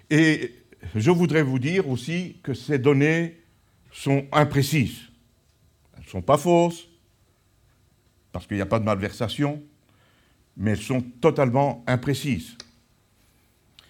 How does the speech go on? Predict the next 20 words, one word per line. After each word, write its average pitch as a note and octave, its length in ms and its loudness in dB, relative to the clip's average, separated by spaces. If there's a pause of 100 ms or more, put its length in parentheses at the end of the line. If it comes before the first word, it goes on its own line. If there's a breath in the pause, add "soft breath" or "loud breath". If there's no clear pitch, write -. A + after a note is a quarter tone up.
(580 soft breath)
La E3 160 4
Chine A3 540 0 (600)
consomme F3+ 520 2
cinquante, F#3 640 0 (120)
plus F#3+ 100 -6
de D#3+ 80 -14
cinquante E3 380 0
pour C#3 160 -10
cent E3 320 0
du A#2+ 120 -2
charbon B2 500 0 (360)
dans A2+ 240 -2
le B2 140 2
monde. A#2+ 320 0 (1500 soft breath)
Et B2+ 80 0
du C3 140 -4
charbon D#3 400 -2
produit, D3+ 400 -4
pardon, B2 420 -4 (2250 soft breath)
dans C3+ 400 0